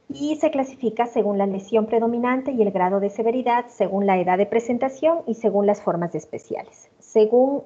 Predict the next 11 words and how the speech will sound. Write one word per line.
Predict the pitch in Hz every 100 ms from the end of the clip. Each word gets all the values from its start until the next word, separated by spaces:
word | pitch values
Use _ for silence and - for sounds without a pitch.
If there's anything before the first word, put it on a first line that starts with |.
| -
eh, | 214
la | 208
lesión | 202 196 226
predominante, | 247 262 269 277 254 233 254 302 - _ _ _ _ _
eh, | 226 196 190
se | -
dividen | 226 233 233 233 226
en | 202
comedónico, | 185 - 247 262 262 233 208 196 254 320 - _ _ _ _ _ -
pápulo | 214 220 208 190
pustuloso, | 226 254 - 277 247 247 294 311